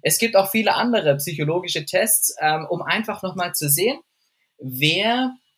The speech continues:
verhält sich wie, aus welchem Grund. Einfach nochmal eine Reflexion zu haben. Es geht gar nicht so sehr darum, dass man jetzt im Detail die Persönlichkeit auseinander nimmt. Aber es geht darum, nochmal zu identifizieren, ich bin, ähm, aktiv kommunizierend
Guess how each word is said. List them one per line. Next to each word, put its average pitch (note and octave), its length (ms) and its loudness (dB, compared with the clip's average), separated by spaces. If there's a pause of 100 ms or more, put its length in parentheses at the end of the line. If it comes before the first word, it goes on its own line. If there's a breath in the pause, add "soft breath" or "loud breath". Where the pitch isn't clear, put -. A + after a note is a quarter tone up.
(160)
verhält D3+ 560 -2
sich D3 300 -6
wie, F#3 300 -6
aus C#3+ 260 0
welchem C#3+ 360 -2
Grund. C#3 260 -2
Einfach F3 260 0
nochmal E3+ 220 -4
eine D#3 160 -4
Reflexion D#3+ 580 -6
zu B2 180 -6
haben. G#2 300 -14
Es - 260 -2
geht A#3+ 240 -2
gar F3 200 2
nicht F#3 160 -2
so D#3+ 100 -4
sehr D3+ 260 2
darum, D3+ 380 0
dass C#3+ 220 -2
man B2+ 320 -2 (220 loud breath)
jetzt C3+ 300 0
im C3+ 140 -2
Detail B2+ 400 0
die C3 140 -4
Persönlichkeit C3+ 640 -2
auseinander F#2 400 -10
nimmt. G#2 260 -12
Aber C3+ 200 0
es C#3+ 120 4
geht D3 260 2
darum, F#3 340 0
nochmal E3+ 380 -2
zu D#3+ 120 -4
identifizieren, D#3+ 640 -4 (640)
ich C#3 280 -2
bin, A#2+ 560 0
ähm, G#2+ 360 0 (100)
aktiv C3+ 400 -6
kommunizierend E3 1080 -6